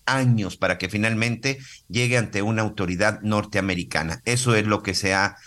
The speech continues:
lo que ha sucedido. Y también estamos en espera de que las autoridades en México confirmen si ya iniciaron los procesos. La, la secretaria de Seguridad, Rosa Isela, la semana pasada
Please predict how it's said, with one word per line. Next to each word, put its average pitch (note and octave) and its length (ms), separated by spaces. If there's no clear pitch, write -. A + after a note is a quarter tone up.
lo G#2 200
que A2 140
ha G#2+ 40
sucedido. A#2 460
Y C3+ 120
también C#3 260
estamos F3 320
en D#3+ 100
espera D#3+ 480
de A2+ 160
que A#2 100
las G#2 200
autoridades A2 640
en C3 120
México B2+ 400
confirmen B2+ 720
si - 220
ya A#2 120
iniciaron B2+ 460
los A2+ 140
procesos. B2+ 580
La, C3 640
la B2+ 220
secretaria C3+ 500
de D3+ 80
Seguridad, B2 360
Rosa C3 220
Isela, A#2+ 360
la A#2 100
semana G#2+ 340
pasada A2 520